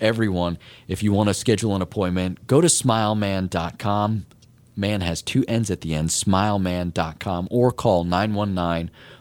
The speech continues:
four six two, nine three three eight, nine one nine, four six two, nine three three eight. Bill, I want to thank you so much for your time today, for coming on the show, making the trek out here to the studio,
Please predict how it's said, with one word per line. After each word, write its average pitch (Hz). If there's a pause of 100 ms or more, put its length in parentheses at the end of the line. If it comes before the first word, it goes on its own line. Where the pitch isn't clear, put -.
four 127
six -
two, 80 (420)
nine 87
three 76 (340)
three 85
eight, 71
nine 82
one 95
nine, 78 (140)
four 110
six -
two, 76 (440)
nine 87
three 78 (420)
three 87
eight. 87 (340)
Bill, 135
I 107
want 110
to 95
thank 117
you 107
so 120
much 117
for 107
your 98
time 110
today, 110
for 104
coming 107
on 98
the 95
show, 113
making 107
the 92
trek -
out 98
here 95
to 95
the 90
studio, 104